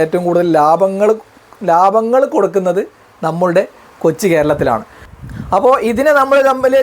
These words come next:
കണക്ട് ചെയ്ത് നോക്കുന്ന സമയത്ത് എനിക്ക് മനസ്സിലാക്കാൻ പറ്റിയത്, ഒന്നാമതായിട്ട് തലച്ചോറിലുള്ള ഇൻഫെക്ഷൻ അല്ലെങ്കിൽ ഒരു നീർക്കെട്ട്, ഇതിനെയാണ് മസ്തിഷ്ക ജ്വരം എന്നാണ്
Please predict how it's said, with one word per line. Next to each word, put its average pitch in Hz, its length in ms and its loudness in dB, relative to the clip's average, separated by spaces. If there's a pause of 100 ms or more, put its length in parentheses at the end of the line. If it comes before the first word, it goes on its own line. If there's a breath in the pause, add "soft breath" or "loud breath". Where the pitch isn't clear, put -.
(120)
കണക്ട് 233 300 0
ചെയ്ത് 262 220 2
നോക്കുന്ന 233 380 0
സമയത്ത് 214 400 0 (220)
എനിക്ക് 190 280 -4
മനസ്സിലാക്കാൻ 220 520 0
പറ്റിയത്, 165 280 2 (280)
ഒന്നാമതായിട്ട് 254 600 2 (320)
തലച്ചോറിലുള്ള 277 520 0 (100)
ഇൻഫെക്ഷൻ 254 360 -2 (120)
അല്ലെങ്കിൽ 240 300 -2 (160)
ഒരു 247 200 2
നീർക്കെട്ട്, 233 460 0 (140)
ഇതിനെയാണ് 220 420 0 (220)
മസ്തിഷ്ക 233 500 0
ജ്വരം 226 200 2 (140)
എന്നാണ് 214 320 0